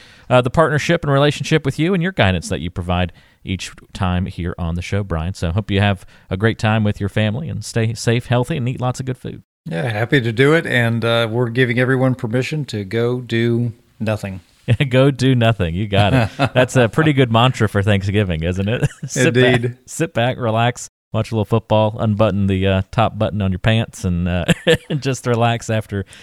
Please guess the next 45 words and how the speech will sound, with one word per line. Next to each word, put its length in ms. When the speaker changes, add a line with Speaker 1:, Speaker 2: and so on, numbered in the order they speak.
Speaker 2:
Just 140
Speaker 1:
eating 140
a 40
bunch 240
of 60
Speaker 2:
enjoy 40
it, 80
yep. 120
Speaker 1:
stuffing 200
or 80
something. 400
Uh, 140
a 140
quick 240
question 320
before 180
we 120
go. 280
Do 120
you 240
do 200
pizza 560
for 120
Thanksgiving, 600
given 180
that 120
you 140
are 120
the 80
pizza 260
man? 300
Speaker 2:
So, 360
well, 240
then, 200
no, 100
we're 220
still 180
very 240
traditional 460
on 160
the, 80
Speaker 1:
Okay. 180
Speaker 2:
uh, 260
Speaker 1:
All 120
right. 140